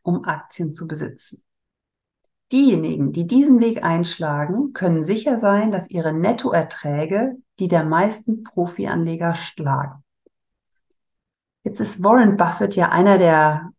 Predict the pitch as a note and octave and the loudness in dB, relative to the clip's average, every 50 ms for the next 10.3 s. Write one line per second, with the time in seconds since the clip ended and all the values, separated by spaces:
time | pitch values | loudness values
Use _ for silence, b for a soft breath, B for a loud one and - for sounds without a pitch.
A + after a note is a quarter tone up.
0 | _ - - D#3 F3 G3 G3+ G3+ G3+ G3 F#3 F3+ F3 E3+ D#3+ D#3 D#3 - - - | _ -16 -6 -2 0 0 0 -2 -4 -2 -2 0 0 0 0 0 -2 -2 -2 -4
1 | D#3+ E3 E3 E3 E3 - D3 - - F3+ F#3+ G#3+ A3+ - - F3+ E3+ E3+ E3+ - | -2 -2 -2 -2 -2 -4 -4 -4 0 2 2 2 2 0 0 0 0 0 0 -6
2 | - - E3 E3 D#3+ D#3+ E3 E3 D#3+ - - - E3+ E3+ E3 E3+ E3+ E3+ E3+ E3 | -8 -6 -6 -4 -4 -4 -4 -4 -6 -8 -10 -4 -2 0 2 4 4 2 2 0
3 | D#3+ D#3 D3+ - _ _ - - F#3 F#3+ G3 F#3+ F3+ F#3+ G3 G#3 A3+ - - - | -2 -4 -8 -12 _ _ -8 -4 2 2 2 2 2 -4 -6 -6 -6 -10 -14 -20
4 | - - _ _ _ _ _ _ _ _ _ _ _ _ _ _ _ _ _ _ | -20 -20 _ _ _ _ _ _ _ _ _ _ _ _ _ _ _ _ _ _
5 | _ _ _ _ _ _ _ _ B B B B B B B B B - F3 E3 | _ _ _ _ _ _ _ _ B B B B B B B B B -2 0 0
6 | D#3+ E3 E3+ E3+ E3 - - - _ _ _ - F3 D3+ E3+ F3 - - - E3+ | 2 0 -2 -4 -4 -8 -12 -12 _ _ _ -6 -4 -4 -4 -4 -6 -2 -2 -2
7 | D#3 D3 D#3+ D#3+ D#3 D#3+ D#3+ - D#3+ D#3 - D3 D3+ D#3 D#3 D#3 D#3 C#3+ E3 F#3+ | 0 0 -2 -2 0 0 0 -2 -2 -2 -2 -2 -2 0 0 0 0 4 4 4
8 | G#3+ G#3+ G3+ G3+ - - - F#3 F#3 G3 G3 G3 - - G3 - - - - - | 2 2 -2 -4 -8 -4 -4 -2 2 2 0 0 -2 -8 -16 -18 -18 -18 -18 -18
9 | - _ _ _ _ _ - - - - E3+ E3+ A3 G3+ G3 G3+ G3+ G3+ G#3 G3+ | -20 _ _ _ _ _ -4 -4 -2 -2 -4 -2 -2 -2 -2 -2 -2 -2 -2 -2
10 | G#3 G3+ - - - | -4 -6 -10 -14 -18